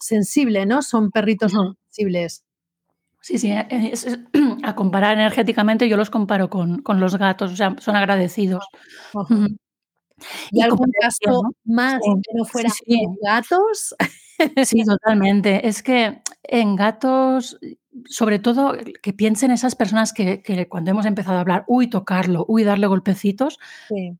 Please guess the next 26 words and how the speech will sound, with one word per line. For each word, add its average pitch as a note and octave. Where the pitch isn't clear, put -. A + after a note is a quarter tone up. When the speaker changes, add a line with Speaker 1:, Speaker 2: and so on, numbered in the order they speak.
Speaker 2:
mm, G#3+
es -
que A#3
a G#3
lo G#3+
mejor G#3
te B3+
olvidas G3
de F#3
que F#3
el E3+
tapping F3
es F#3
una F#3
herramienta F3
que -
tienes F3+
que -
ir F3
al F3+
gato E3+
y F3
darle E3+
golpecitos, E3+
porque F#3+
Speaker 1:
Claro. D3+